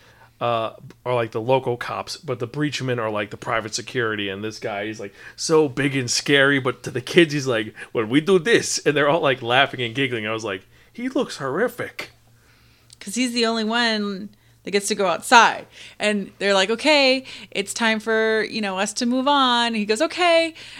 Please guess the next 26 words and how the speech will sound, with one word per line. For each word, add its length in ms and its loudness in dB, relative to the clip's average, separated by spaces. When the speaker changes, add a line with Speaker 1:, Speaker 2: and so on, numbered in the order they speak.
Speaker 2:
And 120 2
then 80 2
he's 140 2
like, 220 6
he 160 -4
goes 200 8
to 100 2
wrap 260 8
up. 280 6
It's 140 -6
not 160 4
like, 120 0
"Okay, 220 2
I'm 140 4
done, 280 4
bye." 460 8
It's 240 -2
like, 320 2
"Okay, 300 4
kids, 500 6
and 200 4
remember, 920 4
what's 260 -2
this 180 -4
all 160 8
for? 540 2